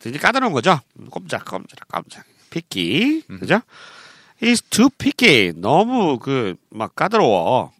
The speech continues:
Speaker 1: To satisfy. 만족시키기에는 요런 얘기가 되겠습니다. 우리말로 하면 성격이 너무 까다로워서 맞추기 힘들어요. He is too picky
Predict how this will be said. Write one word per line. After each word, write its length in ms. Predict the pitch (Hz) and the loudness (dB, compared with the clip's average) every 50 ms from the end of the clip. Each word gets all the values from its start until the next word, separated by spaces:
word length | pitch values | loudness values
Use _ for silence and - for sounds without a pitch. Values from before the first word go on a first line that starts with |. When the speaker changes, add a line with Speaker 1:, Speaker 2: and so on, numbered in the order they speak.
| _ _ | _ _
Speaker 1:
To 120 | - - | -8 -6
satisfy. 580 | 143 - - 151 151 160 156 - - 110 90 80 | -6 0 2 2 2 2 2 0 2 2 2 2
만족시키기에는 1300 | 76 92 104 123 131 143 147 143 156 143 - - - 160 - - 147 120 107 90 82 80 117 135 - - | 0 -2 -2 -2 -2 -4 -2 -2 -2 -2 -2 -8 -10 -10 -8 -8 -8 -4 -4 -4 -2 -2 -2 -4 -4 -4
요런 180 | - 87 90 82 | -8 -8 -8 -8
얘기가 340 | 82 78 80 104 123 127 127 _ | -10 -14 -10 -8 -8 -8 -8 _
되겠습니다. 960 | - 127 127 127 123 - - 85 78 78 73 76 - 127 147 170 185 202 214 - _ - - - - - - - - - - _ _ | -10 -8 -8 -8 -8 -10 -12 -14 -14 -16 -16 -8 0 4 8 8 8 8 6 2 _ -20 -20 -20 -20 -20 -20 -20 -20 -20 -20 _ _
우리말로 300 | - 131 147 175 185 175 165 | -2 0 4 4 6 8 6
하면 220 | 170 175 175 - _ _ _ _ | 6 6 2 -2 _ _ _ _
성격이 480 | - - 202 208 208 - 208 185 175 147 | -2 -2 0 0 0 0 0 0 2 2
너무 200 | 127 107 104 101 | 0 0 -2 0
까다로워서 800 | - 180 220 214 214 175 127 95 85 85 - - 208 226 254 _ _ - - | 4 4 4 4 4 2 2 0 -2 -4 -6 -6 -8 -8 -8 _ _ -8 -2
맞추기 340 | - 95 - - - 113 127 | -2 -2 -2 -2 -2 0 0
힘들어요. 460 | 151 160 139 120 98 120 180 233 247 _ - - - _ - - | 0 0 2 4 6 8 8 8 8 _ -8 -20 -20 _ -4 0
He 100 | 110 104 | 2 2
is 100 | 95 - | 2 0
too 240 | _ - - 156 165 - _ _ _ _ - | _ -4 -2 -2 -2 -2 _ _ _ _ -8
picky 600 | - - - 254 262 - - 113 98 123 185 233 | -4 0 0 0 0 2 2 2 2 2 0 -4